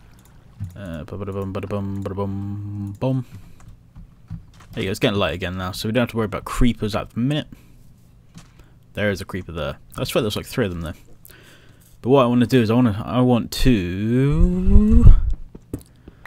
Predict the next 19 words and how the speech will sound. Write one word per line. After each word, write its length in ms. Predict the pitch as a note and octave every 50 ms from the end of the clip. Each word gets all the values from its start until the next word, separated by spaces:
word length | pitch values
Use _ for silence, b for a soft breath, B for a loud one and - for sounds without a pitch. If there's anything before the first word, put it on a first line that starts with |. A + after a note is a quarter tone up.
| - - _ - - -
Explore 480 | - - - - - B2 B2 A#2+ A#2 G#2+
this, 320 | G2 A#2 G2+ F2 - -
'cause 160 | - A2 G2
hopefully 420 | - C3+ C#3+ - - - G#2 G#2 G#2
in 120 | G2+ G2
here 260 | G2+ B2 A2+ F2+ D2+
there 100 | F2 G2
will 60 | G2
be 120 | F#2+ F#2+ -
coal, 360 | - - - A2+ F2 E2+ F2+
and 120 | F#2 F#2+ F#2
then 80 | G2+
coal 260 | - - D3 B2 G2+ G2
means 180 | G#2+ G#2+ G#2+
we 60 | G#2
can 60 | A2 A2+
get 100 | - -
some 140 | - -
torches 720 | - - - - - - G#2+ G2 G2 F#2+ F2 E2 C#2+ -